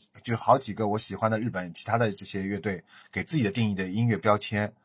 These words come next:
那么其中有两个日本乐队都同样是男主唱，风格是跟 Polly 类似的啊，就是这种比较偏中性化的男，男嗓，对吧？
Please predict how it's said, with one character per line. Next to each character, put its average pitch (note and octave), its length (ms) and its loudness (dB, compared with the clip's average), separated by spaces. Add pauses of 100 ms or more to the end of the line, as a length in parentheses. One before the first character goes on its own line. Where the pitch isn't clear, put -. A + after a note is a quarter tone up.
(320)
那 A#2 140 2
么 A#2 180 8
其 B2+ 140 2
中 D#3+ 180 6
有 C#3 100 6
两 B2 160 6
个 G#2+ 320 6
日 B2+ 80 0
本 A2 140 2
乐 A#2 160 2
队 G#2 160 0
都 B2 120 -2
同 G#2+ 200 -6
样 C3 140 4
是 - 100 -8
男 G2+ 100 -2
主 F2+ 140 -14
唱， F#2 340 -2
风 E3 200 2
格 A2 180 2
是 - 100 -6
跟 A2 280 0
Polly B2 320 4
类 A#2 160 0
似 - 200 -8
的 G2 120 -6
啊， - 180 -10 (240)
就 A2+ 140 0
是 G#2 40 2
这 G2 60 -2
种 G2+ 160 0
比 E2+ 60 -8
较 G2 80 -4
偏 A#2+ 240 -4
中 C#3+ 160 -2
性 C3+ 180 -6
化 A#2 140 6
的 F#2+ 100 0
男， F#2 300 -8
男 G2+ 200 -4
嗓， C#2+ 280 -2
对 F#2+ 80 -4
吧？ A#2 180 2